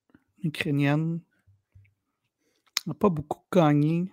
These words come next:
depuis le début de la saison. Victoire surprise contre Cirstea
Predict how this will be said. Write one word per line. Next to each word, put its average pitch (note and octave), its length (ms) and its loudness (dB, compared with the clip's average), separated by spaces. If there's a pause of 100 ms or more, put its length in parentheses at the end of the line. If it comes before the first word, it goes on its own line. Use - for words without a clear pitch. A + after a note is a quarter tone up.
(560)
depuis D#3 280 -8
le D3 40 -10
début D#3+ 220 -4
de D#3 60 -2
la D3 100 2
saison. C#3+ 540 0 (1600)
Victoire E3 380 0
surprise E3 420 -2
contre D3 360 -2
Cirstea D3+ 1000 0